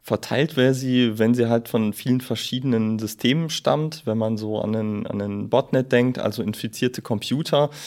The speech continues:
die dann alle gleichzeitig ein zentrales oder ein System angreifen, was das Ziel ist. Sagen wir mal ganz klassisch, yahoo de wird angegriffen und das passiert halt eben von vielen Standorten auf der Welt aus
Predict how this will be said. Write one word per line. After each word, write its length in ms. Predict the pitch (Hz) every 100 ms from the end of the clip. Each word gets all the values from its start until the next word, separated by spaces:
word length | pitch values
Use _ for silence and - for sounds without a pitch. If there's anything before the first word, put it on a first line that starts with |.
| - - 123
die 60 |
dann 200 | 120 113
alle 240 | 110 117 117
gleichzeitig 880 | 107 107 - - 107 104 107 -
ein 180 | - 113
zentrales 760 | - 107 - 104 107 117 113 -
oder 160 | 104
ein 200 | 98 110
System 460 | 107 - - 117 -
angreifen, 480 | 113 117 107 107 104
was 160 | 104
das 200 | - 107
Ziel 280 | - 117 123
ist. 240 | 117 117 - -
Sagen 220 | - 107 107
wir 80 |
mal 260 | 104 101 101
ganz 220 | 104 104
klassisch, 500 | - 113 - 107 -
yahoo 300 | 110 107 123
de 360 | 117 - 123 123
wird 140 | 117
angegriffen 680 | - 110 113 113 107 - 101 - - - -
und 140 | 104
das 120 | 98
passiert 440 | - 101 - 110 101
halt 200 | 95 -
eben 220 | 104 101
von 280 | - 98 95
vielen 260 | - 101
Standorten 640 | 98 - 95 104 104 101 92
auf 140 | -
der 140 | 123 110
Welt 260 | 92 -
aus 320 | - 90 -